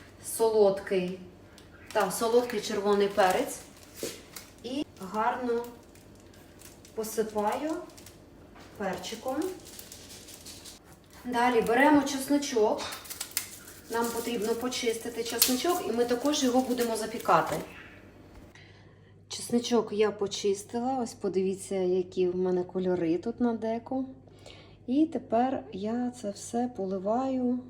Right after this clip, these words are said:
буквально трішки оливковою олією.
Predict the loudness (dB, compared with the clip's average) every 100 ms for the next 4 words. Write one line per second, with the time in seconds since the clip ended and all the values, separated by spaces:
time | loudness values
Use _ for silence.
0 | -14 -12 -10 -4 0 2 0 -2 -6 -2
1 | 0 2 0 -2 -2 -2 -6 -16 -20 -20
2 | -20 -20 -20 -20 -16 -6 -2 0 0 0
3 | -2 0 -2 -2 -2 -4 -4 -4 -6 -8